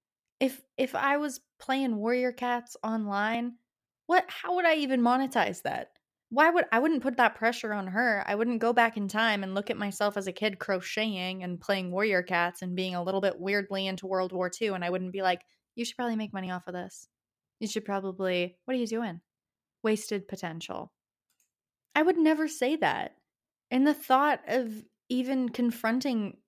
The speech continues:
little Kayla or any little child and putting that kind of pressure on a kid just is wrong. So why am I doing it to myself now? Why are you doing it to yourself right now?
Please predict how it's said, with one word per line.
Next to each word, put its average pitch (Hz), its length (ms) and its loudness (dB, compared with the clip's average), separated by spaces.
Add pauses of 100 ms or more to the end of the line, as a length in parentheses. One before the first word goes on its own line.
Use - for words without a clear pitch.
(140)
little 220 220 0
Kayla 202 600 -2 (580)
or 196 240 -2 (240)
any 247 240 2
little 214 320 0
child 196 760 -2 (120)
and 185 320 -6 (480)
putting 285 260 0
that 175 220 -2
kind 226 120 -4
of 185 120 -6
pressure 190 480 -4
on 190 100 -4
a 170 80 -8
kid 262 460 -4 (420)
just 240 200 -4
is 220 180 -2
wrong. 202 420 2
So 214 200 -4
why 220 180 0
am 247 160 0
I 269 80 0
doing 240 240 -2
it 233 120 -6
to - 80 -10
myself 214 360 -6
now? 220 180 0
Why 180 220 0
are 233 80 2
you 220 300 -2
doing 165 320 -4
it - 140 -12
to - 120 -12
yourself 156 380 -6
right 147 160 -8
now? 117 280 -10